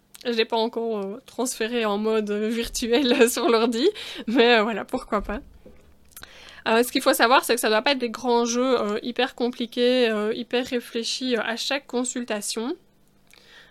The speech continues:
Euh, moi, ce que j'aime bien utiliser comme jeu plus simple ou comme activité plus simple, ben,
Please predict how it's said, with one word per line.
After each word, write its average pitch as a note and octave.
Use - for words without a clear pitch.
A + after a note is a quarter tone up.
Euh, A3+
moi, C4
ce D#4+
que B3
j'aime A3+
bien C#4
utiliser C4
comme A3+
jeu B3
plus B3+
simple C#4
ou A3+
comme A3
activité A#3
plus A#3
simple, B3+
ben, A3+